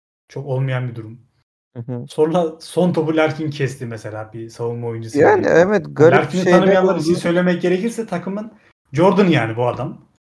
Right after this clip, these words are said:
Speaker 1: Böyle atakta, hücumda acayip döktüren bir insan. Havasını bulduğu zaman tabii.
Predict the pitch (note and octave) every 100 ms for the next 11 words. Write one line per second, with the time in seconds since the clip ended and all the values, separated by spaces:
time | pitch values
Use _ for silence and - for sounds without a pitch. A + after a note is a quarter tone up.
0 | _ - C3 C#3 C#3 B2 C#3 C#3 C#3 A#2+
1 | B2+ C3 B2+ B2+ C3 - _ _ _ _
2 | _ _ _ _ B2+ B2 A#2+ A2+ - C3
3 | A#2 C3+ A#2+ A#2 A2+ G#2 C3+ - _ _
4 | _ B2 A#2+ B2+ A#2 A2+ A2+ G#2+ G#2 G#2
5 | G2+ C#3+